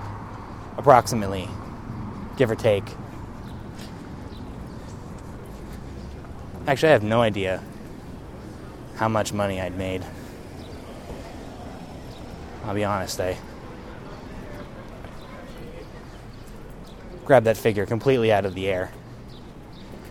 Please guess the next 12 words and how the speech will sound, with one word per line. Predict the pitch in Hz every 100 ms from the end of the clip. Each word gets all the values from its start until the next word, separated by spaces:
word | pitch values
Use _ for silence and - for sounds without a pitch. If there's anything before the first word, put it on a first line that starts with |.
| - - - - -
In |
any | 202 196
case, | 185 175 - - - - - - - - - - - - - - - - - -
I | 156
was | 160
big | 120 117 90 - - - -
in | 107
the | 110 101 98 - - - - - - -
space | - 170 165 156
exploration | 147 - 135 131 120 - 113 98 - - - - - - - - -
field, | - 135 101 95 92 - - - - -
realm, | 123 113 104 95